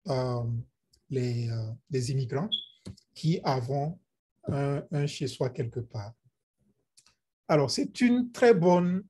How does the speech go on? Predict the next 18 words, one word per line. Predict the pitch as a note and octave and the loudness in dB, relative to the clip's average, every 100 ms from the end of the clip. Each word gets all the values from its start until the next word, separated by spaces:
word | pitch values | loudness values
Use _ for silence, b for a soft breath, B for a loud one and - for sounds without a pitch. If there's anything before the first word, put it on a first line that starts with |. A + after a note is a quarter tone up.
| - | -2
euh, | C#3 C3+ | -2 0
option | - C#3+ - - F3+ A#3 - _ _ _ - | 0 0 0 2 2 2 -4 _ _ _ -8
pour | F#3 F3+ F#3 G3 F#3+ _ _ _ _ _ _ _ - | 2 4 4 2 -4 _ _ _ _ _ _ _ 2
les | D#3+ D3+ | 4 6
investisseurs, | D3+ D3+ - F#3+ G3 - _ _ _ _ _ _ _ _ _ _ _ - | 6 4 6 6 6 2 _ _ _ _ _ _ _ _ _ _ _ 2
mais | F3 | 4
également | E3+ F3 F#3+ | 4 2 0
pour | - G3 | 0 2
les | D3 | 2
individus. | C3+ B2 A#2+ A2+ A#2 _ _ _ | 0 -6 -8 -10 -14 _ _ _
C'est-à-dire | - C3 C3 C3 | -16 -10 -6 -2
même, | D3 D3 | 0 0
euh, | C3+ | 0
voilà, | A#2 A2 - _ _ _ _ _ _ _ _ _ _ _ | -4 -6 -10 _ _ _ _ _ _ _ _ _ _ _
nous | C#3 D#3+ | 0 0
tous, | - F3+ - - | 0 -4 -4 -6
nous | B2+ | -6
pouvons, | - C3 C3 D3 - | -4 -4 0 -2 -4